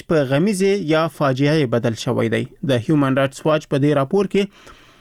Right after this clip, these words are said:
د دوه زره یوویشتم کال پر مهال په سلو هیوادونو کې بشري وضعیت ته کتنه شوې ده. د راپور له مخې، طالبانو په افغانستان کې د بشري حقونو وضعیت هم په بیړه خرابه کړی دی،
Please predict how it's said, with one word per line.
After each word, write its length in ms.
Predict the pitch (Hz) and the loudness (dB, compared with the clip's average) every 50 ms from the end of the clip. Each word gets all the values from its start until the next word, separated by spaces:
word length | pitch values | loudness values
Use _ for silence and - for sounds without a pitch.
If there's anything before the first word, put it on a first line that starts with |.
| - - 156 | -8 -2 -2
د 80 | 175 175 | 0 0
دوه 100 | 180 214 202 | 0 0 0
زره 140 | 202 208 208 202 | 2 0 2 2
یوویشتم 340 | 196 190 185 - - 196 196 190 | 2 2 2 0 -2 -2 -2 0
کال 140 | 208 185 180 | 0 0 0
پر 120 | - 185 175 | 0 0 0
مهال 240 | 170 151 147 185 185 180 - | 2 2 2 2 2 0 0
په 80 | 175 147 | -2 -2
سلو 200 | - - 226 214 185 147 | -2 0 0 2 2 2
هیوادونو 420 | 156 143 139 131 127 151 170 175 165 | 2 2 2 2 2 2 0 0 0
کې 160 | - - 170 143 | 0 0 0 0
بشري 320 | 139 - - 131 135 151 147 | -2 -2 0 0 2 2 2
وضعیت 280 | 139 135 127 143 123 - - | 2 2 0 0 -2 -2 -4
ته 80 | 123 - | -4 -4
کتنه 320 | - 120 - 131 113 117 - | -4 -4 -2 -2 -2 -2 -2
شوې 180 | - 120 120 120 117 | -2 -2 0 0 0
ده. 340 | 120 - - _ _ - 131 | -2 -4 -8 _ _ -4 0
د 100 | 135 135 131 | 0 2 2
راپور 280 | 127 127 - 147 143 131 143 | 0 0 0 0 0 2 2
له 60 | 151 | 0
مخې، 580 | 180 180 - 190 190 180 - - - - - - - | 0 0 0 -2 -2 -4 -6 -12 -20 -20 -12 -4 -2
طالبانو 360 | 202 196 202 190 220 220 214 202 | 0 0 2 2 0 0 0 0
په 100 | 208 190 | 0 0
افغانستان 400 | 180 180 180 185 175 - 185 185 175 | 2 2 0 0 2 0 0 0 0
کې 120 | - 170 | 0 0
د 80 | 175 160 170 | 0 0 -2
بشري 280 | 147 - 175 170 180 160 | 0 0 0 0 2 0
حقونو 400 | 165 160 - - - 170 170 170 170 175 170 156 147 | 0 -2 -2 0 0 2 4 4 2 2 2 0 0
وضعیت 360 | 143 135 135 170 170 165 - - | 0 0 2 0 -2 -2 -4 -6
هم 240 | - 185 185 180 165 151 - | -4 0 0 2 0 0 0
په 140 | 143 131 139 | -2 0 2
بیړه 240 | 180 180 156 139 123 - | 2 2 0 0 -2 -2
خرابه 300 | 131 123 127 120 127 135 - | -2 -2 0 0 -2 -2 0
کړی 240 | 180 160 135 123 117 | 0 0 0 0 0
دی، 80 | 120 | -2